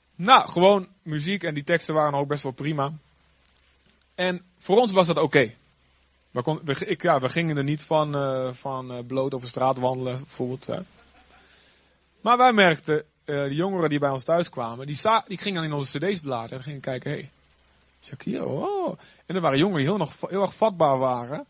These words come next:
om mee te gaan in de gedachten van de wereld. En toen hebben we die C D's gewoon weggeflikkerd. Eh, gegooid. Weggegooid.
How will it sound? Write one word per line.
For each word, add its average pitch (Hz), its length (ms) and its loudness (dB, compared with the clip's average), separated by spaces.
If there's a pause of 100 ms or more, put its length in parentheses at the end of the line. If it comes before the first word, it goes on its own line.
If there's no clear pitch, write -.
(100)
om 147 200 -2
mee 220 160 2
te 196 100 -4
gaan 156 420 -2 (600)
in 139 100 -6
de 131 80 -4
gedachten 135 380 0
van 127 100 -6
de 120 80 -2
wereld. 117 420 -6 (500)
En - 100 -20
toen 185 140 0
hebben 226 180 6
we 165 100 2
die 156 100 4
C 170 60 8
D's 170 60 6
gewoon 139 140 -2
weggeflikkerd. - 640 -4 (240)
Eh, 131 240 4
gegooid. - 500 -4 (420)
Weggegooid. - 580 -2